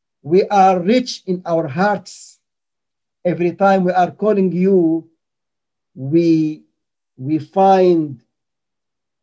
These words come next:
a, a men and women who believe in Allah subhanahu wa ta'ala. من المؤمنين رجال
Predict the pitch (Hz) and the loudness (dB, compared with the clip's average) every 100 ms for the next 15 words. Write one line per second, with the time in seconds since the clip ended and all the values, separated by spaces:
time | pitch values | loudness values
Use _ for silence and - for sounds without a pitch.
0 | _ _ _ 165 160 156 _ _ _ _ | _ _ _ -4 -4 -4 _ _ _ _
1 | - 156 156 175 208 190 180 165 156 147 | -6 -4 -2 0 0 0 0 -2 0 0
2 | 190 202 147 113 _ _ _ _ _ _ | 0 0 -4 -6 _ _ _ _ _ _
3 | _ _ _ _ - 165 156 165 220 185 | _ _ _ _ -2 0 0 0 0 2
4 | 165 160 180 175 _ 160 156 143 147 165 | 0 0 -2 -4 _ -8 -6 -6 -6 -4
5 | 151 151 165 165 170 175 170 190 185 175 | -4 -2 -2 -2 -6 -4 -2 0 2 2
6 | 170 165 208 208 196 156 127 | 0 2 2 2 0 0 -4